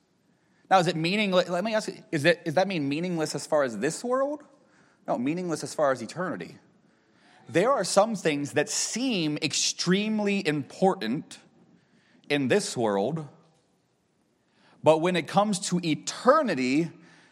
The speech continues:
there's no eternal value. And church, as Christians, our focus cannot be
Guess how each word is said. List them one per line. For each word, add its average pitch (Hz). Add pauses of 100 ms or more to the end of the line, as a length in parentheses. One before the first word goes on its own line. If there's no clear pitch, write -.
(160)
there's 143
no 151
eternal 135
value. 117 (1400)
And 156
church, 233
as 202
Christians, 180
our 147
focus 202
cannot 165
be 147